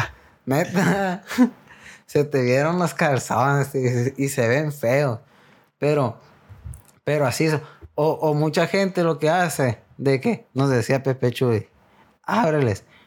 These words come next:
Speaker 2: pero con una recta, casi pegándole. O pelotealo, decía, pelotealo, pues, pa' que se le quite lo gavilán, pues. O sea, y si es cierto, o sea, o sea,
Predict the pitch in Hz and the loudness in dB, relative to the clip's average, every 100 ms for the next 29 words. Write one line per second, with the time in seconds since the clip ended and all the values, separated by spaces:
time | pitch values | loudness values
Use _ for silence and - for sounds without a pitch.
0 | _ - 139 135 127 117 120 143 135 160 | _ -2 0 0 0 0 2 0 2 0
1 | 160 - 113 - - _ _ - 113 104 | 0 0 -2 -4 -20 _ _ -6 -2 0
2 | 151 147 131 110 87 104 117 110 101 95 | 0 0 0 2 0 0 2 2 0 -4
3 | - 131 156 143 113 - 147 185 190 185 | -6 -4 0 0 0 0 0 2 2 0
4 | 175 190 170 208 202 - - 139 127 117 | 0 0 0 0 -4 -8 -2 0 0 0
5 | 135 156 180 175 147 - - 135 131 131 | 0 0 0 -2 -4 -6 -2 0 0 2
6 | 117 101 120 104 165 170 151 113 95 98 | 2 0 -4 -2 0 2 0 -2 -2 0
7 | 135 175 - 214 233 233 220 175 - 143 | 2 0 0 0 0 0 -2 -6 -2 0
8 | 156 131 - - - - 160 135 175 - | 2 0 -4 -20 -12 -4 -2 0 -2 0
9 | 143 175 202 - 202 190 180 185 131 113 | 0 0 0 0 0 0 0 2 0 -2
10 | _ _ _ _ - 151 170 151 123 | _ _ _ _ -6 -2 0 0 -2